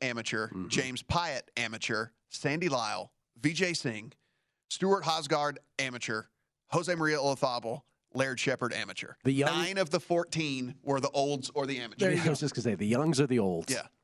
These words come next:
Speaker 3: Yep.
Speaker 1: So
Speaker 2: We're,
Speaker 1: th-,
Speaker 2: we're
Speaker 1: that's why we harped on that so incredibly much for the tournament started.
Speaker 2: Speaking of, uh, crapping out once again in the Masters,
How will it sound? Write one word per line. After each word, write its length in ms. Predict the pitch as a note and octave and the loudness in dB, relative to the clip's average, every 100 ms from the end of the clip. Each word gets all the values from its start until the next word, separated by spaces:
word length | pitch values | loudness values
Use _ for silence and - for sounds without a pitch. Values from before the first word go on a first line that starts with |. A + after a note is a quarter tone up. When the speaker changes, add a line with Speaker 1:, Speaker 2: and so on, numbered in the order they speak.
| _ _ _ B2 | _ _ _ -4
Speaker 3:
Yep. 180 | C3+ D#3+ | -2 0
Speaker 1:
So 320 | C#3+ C3+ B2+ G#2 | 0 0 0 2
Speaker 2:
We're, 180 | D3 C#3 | 2 4
Speaker 1:
th-, 100 | C#3+ | 2
Speaker 2:
we're 60 | |
Speaker 1:
that's 180 | C#3 C3 | 2 2
why 180 | C#3 D#3 | 2 2
we 100 | D#3+ | 2
harped 280 | D3 E3+ E3+ | 0 0 -2
on 100 | D3+ | -4
that 180 | C3+ - | -4 -6
so 360 | - D#3+ D3 | -2 2 2
incredibly 420 | D3 C#3 C3+ B2 B2 | 2 0 -2 -2 -2
much 240 | A#2 - | -2 -2
for 180 | - G#2+ | -2 -4
the 60 | |
tournament 340 | - G2 G2 F#2 | -4 -8 -8 -12
started. 200 | - D#3 | -2 0
Speaker 2:
Speaking 200 | D3+ B2+ | 2 0
of, 220 | A2+ F#2+ | -2 0
uh, 240 | G#2 F#2+ F#2 | 2 2 0
crapping 320 | - A2+ A2 | -2 -2 0
out 140 | G#2+ F2 | 0 0
once 200 | G#2 G2+ | 0 0
again 160 | G#2 | -2
in 80 | F2 | -2
the 60 | E2+ | -2
Masters, 540 | F#2+ A2 F#2+ E2+ - | 0 0 -2 -4 -6